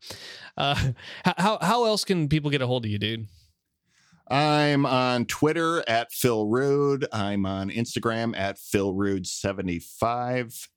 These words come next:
Speaker 2: And I'm on Facebook at Phil Rude, that illustrator guy.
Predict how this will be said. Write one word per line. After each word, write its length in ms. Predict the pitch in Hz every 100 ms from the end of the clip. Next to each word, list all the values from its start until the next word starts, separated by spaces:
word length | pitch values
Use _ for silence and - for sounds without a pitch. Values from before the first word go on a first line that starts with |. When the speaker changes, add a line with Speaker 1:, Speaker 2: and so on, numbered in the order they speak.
| -
Speaker 2:
And 680 | 107 113 117 120 123 120 110
I'm 220 | 113 113
on 120 | 110
Facebook 600 | - 160 175 - 180 175 - - - _ _ _ _ _ _ _ _ _
at 340 | 120 120 120 -
Phil 380 | - - 147 143
Rude, 560 | 123 127 127 127 - 107
that 280 | 107 107 110
illustrator 560 | 104 95 - 90 87
guy. 380 | 87 85 62 85